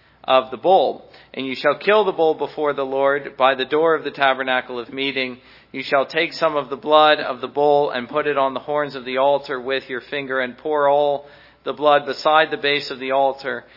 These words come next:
And you shall take all the fat that covers the entrails, the fatty lobe attached to the liver, and the two kidneys, and the fat that is on them, and burn them on the altar.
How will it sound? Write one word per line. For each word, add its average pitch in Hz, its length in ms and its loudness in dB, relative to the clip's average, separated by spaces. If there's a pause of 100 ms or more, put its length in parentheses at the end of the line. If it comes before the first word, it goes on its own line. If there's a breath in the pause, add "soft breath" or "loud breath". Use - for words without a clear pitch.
(200 soft breath)
And 135 120 -6
you 135 100 -8
shall 135 240 -2
take 151 340 -2
all 151 260 0
the 147 100 -6
fat 147 360 2
that 127 180 -8
covers 165 400 0
the 143 140 -4
entrails, 139 580 -2
the 131 100 -8
fatty 139 360 0
lobe 147 280 2
attached 139 380 -2
to 147 100 -8
the 127 80 -10
liver, 120 500 -8 (420 soft breath)
and 131 100 -12
the 127 60 -10
two 160 160 -10
kidneys, 147 580 -4
and 123 100 -8
the 123 60 -10
fat 151 320 2
that 139 160 -2
is 127 140 -8
on 139 240 0
them, 123 160 -6
and 117 160 -12
burn 160 260 0
them 135 180 -4
on 127 160 -4
the 127 120 -6
altar. 127 480 -4